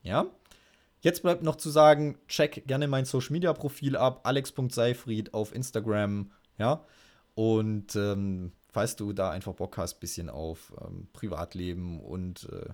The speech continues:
so Sophia News und so ein Zeug. <laughs> Und falls du noch mehr an deiner Sexualität und an dir und deiner Beziehung arbeiten möchtest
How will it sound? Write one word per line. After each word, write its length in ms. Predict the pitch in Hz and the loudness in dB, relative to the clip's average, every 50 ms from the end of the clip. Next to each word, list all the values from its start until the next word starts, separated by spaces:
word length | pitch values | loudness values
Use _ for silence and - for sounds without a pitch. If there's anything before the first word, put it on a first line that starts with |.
| - _ _ _ _ _ _ _ _ _ _ _ _ | -16 _ _ _ _ _ _ _ _ _ _ _ _
so 360 | - - - 90 90 85 87 | -18 -14 -12 -10 -10 -10 -10
Sophia 540 | - - 92 - - - 101 101 95 92 90 | -10 -10 -10 -10 -8 -6 -4 -2 -2 -2 -4
News 520 | 90 92 92 92 90 90 90 92 - - | -4 -6 -6 -6 -6 -8 -8 -10 -12 -12
und 120 | 82 85 | -14 -12
so 100 | 90 78 | -10 -10
ein 100 | 76 82 | -10 -10
Zeug. 420 | - - - 82 80 - - - _ _ _ _ _ _ _ - - - | -10 -8 -6 -6 -6 -6 -10 -14 _ _ _ _ _ _ _ -20 -6 -4
<laughs> 0 | 202 175 - - 165 147 - _ _ - - - - - - - - - - - _ _ _ | -2 -2 -2 -4 -10 -12 -12 _ _ -20 -20 -20 -20 -20 -20 -20 -20 -20 -20 -20 _ _ _
Und 400 | 131 139 143 143 143 139 - - _ _ _ | 8 8 8 8 6 2 -2 -8 _ _ _
falls 460 | - - - 156 165 196 196 - - | -14 -2 0 2 2 2 0 0 -4
du 140 | 196 180 180 | -4 -2 0
noch 260 | 165 170 180 - - | 2 2 2 2 0
mehr 480 | 160 165 180 196 202 170 131 - - | 0 2 4 6 6 6 6 4 0
an 180 | 131 143 165 147 | -2 -2 2 6
deiner 220 | 147 147 151 147 | 6 6 6 6
Sexualität 840 | 143 - 151 147 - - - - 120 127 127 127 - 151 143 151 147 | 2 2 0 -2 -2 -4 -6 -4 -2 -4 -4 -2 0 0 0 2 0
und 120 | 127 117 | -2 -2
an 160 | 113 113 113 | -2 -2 -4
dir 240 | 117 131 143 151 143 | -4 0 2 2 2
und 100 | 127 113 | 2 2
deiner 200 | 113 110 110 107 | 0 0 0 -2
Beziehung 440 | 101 110 104 - - 139 127 123 123 | -4 -4 -6 -6 -4 -4 -4 -2 -2
arbeiten 480 | 80 113 123 127 117 107 - - 98 92 | -2 -2 0 2 2 2 0 -2 -6 -6
möchtest 640 | 87 85 - - - 98 120 127 - - - | -6 -8 -10 -8 -6 -4 -4 -4 -6 -10 -16